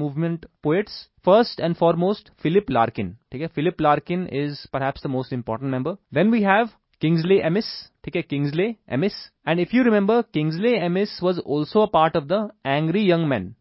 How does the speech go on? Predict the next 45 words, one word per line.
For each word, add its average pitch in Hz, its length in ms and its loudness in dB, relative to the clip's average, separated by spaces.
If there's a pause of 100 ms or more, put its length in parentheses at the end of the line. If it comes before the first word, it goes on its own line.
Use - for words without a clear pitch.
(100)
ठीक 135 100 -8
है, 175 120 -6 (160)
and 151 220 0
he 170 120 4
is - 20 -4
also 160 320 4
a - 80 -2
part 156 140 4
of 147 80 -4
the 196 100 0
movement 160 400 0
poets, 107 400 -4 (200)
ठीक 139 100 -6
है. 180 100 -6 (160)
After 170 300 0
that, 226 240 4
who 208 140 2
were 208 120 8
the 190 160 -2
other 139 220 2
members? 185 480 -2 (180)
Then 151 220 -2
we 170 160 -4
have 165 260 0
Elizabeth 139 560 -4 (100)
Jennings, 170 380 -2 (280)
ठीक 123 120 -12
है, 147 200 -4 (240)
she 147 80 -2
was 156 160 2
also 151 320 0
an 143 180 -4
important 127 400 -2
member, 160 200 -4 (200)
Elizabeth 135 520 -2 (120)
Jennings. 180 400 -2 (160)
Then 156 140 0
we 190 100 2 (100)
have 185 200 2 (440)
Robert 147 360 4
Conquest, 175 500 -2 (240)
ठीक - 120 -6
है, 143 160 2
Robert 151 260 2
Conquest. 151 580 -2